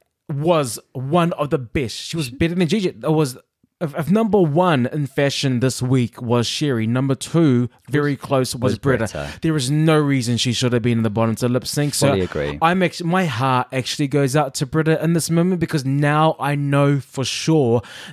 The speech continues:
Speaker 1: that everything that's led up to this moment, it has been a little attack at her.
Speaker 2: I guess we, we can, we can, we can always say that Britta's kind of, like, projection and attacking behaviour towards Aidan is not correct, but her feelings are correct.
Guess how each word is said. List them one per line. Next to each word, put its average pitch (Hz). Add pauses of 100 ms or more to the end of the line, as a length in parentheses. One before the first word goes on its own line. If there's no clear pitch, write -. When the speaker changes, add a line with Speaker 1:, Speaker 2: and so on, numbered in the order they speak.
Speaker 1:
that 143
everything 160
that's 143
led 139
up 143
to -
this 139
moment, 127
it 143
has 143
been 127 (300)
a 143
little 139
attack 127
at 123
her. 113
Speaker 2:
I 151
guess 196 (140)
we, 156
we 151
can, 165 (100)
we 131
can, 135 (100)
we 123
can 135
always 127
say 82 (420)
that 120
Britta's 135
kind 120
of, 101
like, 95 (240)
projection 90
and 92
attacking 98
behaviour 90
towards 92
Aidan 90
is -
not 131
correct, - (220)
but 123
her 127
feelings 113
are 87
correct. -